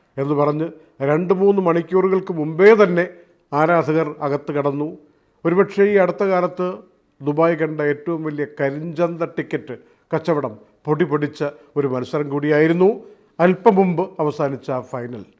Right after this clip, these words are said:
ഏതായാലും മൂന്നാം തവണ ചാമ്പ്യൻസ് ട്രോഫിയിൽ ഇന്ത്യ ഇതാ മുത്തമിട്ടിരിക്കുന്നു.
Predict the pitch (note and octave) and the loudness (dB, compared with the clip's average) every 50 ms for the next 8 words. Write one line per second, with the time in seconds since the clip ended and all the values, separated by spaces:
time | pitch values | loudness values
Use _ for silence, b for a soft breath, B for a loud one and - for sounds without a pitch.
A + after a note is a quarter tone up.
0 | _ _ _ _ _ _ _ _ _ _ E3+ F#3+ F#3+ A3 A#3 A3+ A3 G3+ G#3+ A3+ | _ _ _ _ _ _ _ _ _ _ 4 6 8 10 10 10 10 8 8 8
1 | A#3+ B3 A#3+ A3+ F3+ G#3+ G3+ G3 F#3+ F3 - - F#3 F#3 F#3 F#3 F#3+ F#3 - - | 8 8 8 8 8 6 6 6 6 2 2 2 2 2 4 2 0 0 0 0
2 | F#3 E3+ D#3+ E3+ E3+ E3 D3 B2+ G#2+ - b b b b b b b D#3+ F3 E3+ | 0 0 2 2 0 0 0 -2 -4 -10 b b b b b b b 0 0 2
3 | F3 D#3 D#3+ D#3 C#3+ B2+ - - - - D3 D3 C#3 D3 C#3+ C3+ B2+ - - - | 2 4 4 4 4 4 0 -6 -10 -6 -4 0 2 2 2 0 -2 -6 -8 -6
4 | D3 C#3+ C#3 - E3 D3 C3 G#2+ - B2+ B2 A2 A#2+ G#2 G#2+ B2 | -6 -6 -2 -2 -2 -2 -2 -4 -6 -6 -8 -8 -8 -10 -12 -14